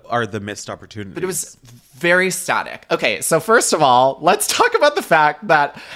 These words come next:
Speaker 2: the, okay, so for the, the virgins that don't know, the, the gist of this movie is Keke Palmer and her brother Daniel Kaluuya are basically horse trainers that lend their horses to, you know, film sets and commercials and stuff like that.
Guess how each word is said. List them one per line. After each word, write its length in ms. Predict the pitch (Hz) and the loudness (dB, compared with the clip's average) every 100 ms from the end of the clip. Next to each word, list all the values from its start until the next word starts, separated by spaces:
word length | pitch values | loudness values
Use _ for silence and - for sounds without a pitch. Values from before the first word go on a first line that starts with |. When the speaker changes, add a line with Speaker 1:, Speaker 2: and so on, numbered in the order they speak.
| - | -18
Speaker 2:
the, 420 | 123 120 160 - | -8 0 0 0
okay, 280 | 151 143 117 | -2 0 0
so 200 | 117 151 | 0 -2
for 120 | 147 151 | 0 0
the, 180 | 156 | 2
the 80 | 143 | 0
virgins 460 | 135 147 147 151 143 | 0 0 0 -2 -4
that 160 | 127 | -2
don't 200 | 131 120 | -2 -4
know, 360 | 113 110 107 101 | -4 -4 -4 -6
the, 420 | 110 127 117 113 - | -4 0 0 -2 -6
the 100 | 120 | -8
gist 340 | 110 131 - | -6 -8 -6
of 140 | 123 120 | -8 -6
this 180 | 123 | -8
movie 260 | 123 110 113 | -8 -8 -8
is 440 | - 104 104 101 - - - - | -8 -8 -8 -10 -16 -20 -20 -10
Keke 260 | 185 196 165 | -8 -6 -2
Palmer 240 | 143 135 | 0 0
and 160 | 120 135 | -2 -2
her 80 | |
brother 240 | 120 120 120 | 0 -2 -2
Daniel 260 | 117 113 | -4 -4
Kaluuya 560 | 107 120 113 110 107 - | -8 -8 -6 -2 -2 -2
are 260 | 101 107 110 | -4 -2 -4
basically 880 | 104 127 143 170 - 147 139 131 131 - | -2 -2 -2 -6 -8 -8 -6 -4 -6 -6
horse 320 | - 165 175 - | 0 0 0 -4
trainers 600 | - 131 113 107 127 - | -4 -2 -2 -4 -6 0
that 260 | 131 120 | 0 0
lend 320 | 120 123 127 131 | -2 -2 -2 -4
their 240 | 135 117 | -4 -4
horses 720 | - 135 127 - 107 107 - - - - | -4 -4 -4 -6 -8 -8 -12 -18 -20 -14
to, 100 | - | -8
you 220 | 113 110 | -6 -6
know, 120 | 110 101 | -6 -4
film 320 | - 185 139 | -2 -2 -2
sets 380 | - 160 156 120 | 0 0 0 -6
and 100 | 107 | -6
commercials 500 | 135 143 135 131 120 | -4 -4 -2 -4 -4
and 120 | 113 | -6
stuff 200 | 120 - | -4 -4
like 140 | 110 | -6
that. 340 | 101 92 92 | -6 -6 -8